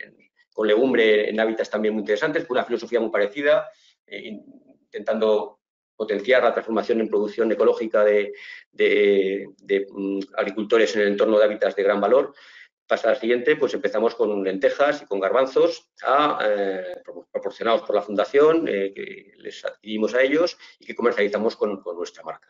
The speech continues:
Pasa a la siguiente. Y bueno, pues, eh, así hemos llegado a tener una, una, una pequeña cartera de productos, arroz, pasta y legumbres, pasa,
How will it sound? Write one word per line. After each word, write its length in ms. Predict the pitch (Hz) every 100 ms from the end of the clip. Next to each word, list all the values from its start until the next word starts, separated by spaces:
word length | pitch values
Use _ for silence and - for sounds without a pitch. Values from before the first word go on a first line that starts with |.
| _ -
Pasa 220 | 113 113
a 20 |
la 60 | 104
siguiente. 360 | 120 127 - - _ _ _ _ _ _ - - _ - - - - _ _ _ -
Y 160 | 139
bueno, 300 | 127 123 139
pues, 220 | 131 107 110
eh, 1500 | 101 104 101 98 98 95 95 90 87 85 - 50 - - -
así 800 | 95 - 117 123 127 127 123 123
hemos 240 | 123 117
llegado 320 | 123 127 123
a 100 | 120
tener 200 | 123 127
una, 180 | 123 120
una, 340 | 117 120 120 120
una 160 | 117
pequeña 320 | 117 139 135
cartera 300 | 127 - 117
de 80 | 120
productos, 480 | 127 160 165 175 165
arroz, 180 | 117 113
pasta 240 | 113 -
y 40 | 120
legumbres, 340 | 143 156 170
pasa, 400 | 135 131 170